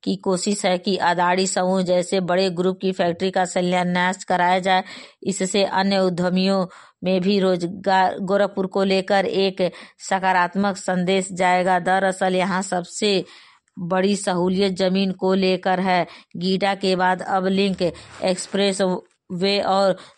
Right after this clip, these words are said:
धुरिया पार का औद्योगिक क्षेत्र ऐसा है जहां करीब डेढ़ हजार एकड़ जमीन तत्काल आवंटन के लिए उपलब्ध है।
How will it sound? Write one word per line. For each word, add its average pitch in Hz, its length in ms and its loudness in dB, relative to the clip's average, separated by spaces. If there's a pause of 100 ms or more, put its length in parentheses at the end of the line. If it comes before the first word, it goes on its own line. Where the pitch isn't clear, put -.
धुरिया 190 400 2
पार 190 300 2
का 190 240 2
औद्योगिक 185 520 0
क्षेत्र 190 320 -2
ऐसा 180 320 2
है 185 220 2
जहां 180 260 0
करीब 185 340 0
डेढ़ 196 260 0
हजार 180 400 0
एकड़ 180 380 -2
जमीन 185 320 -2
तत्काल 180 480 -2
आवंटन 180 540 -2
के 190 140 -2
लिए 190 140 2
उपलब्ध 185 400 -2
है। 190 140 0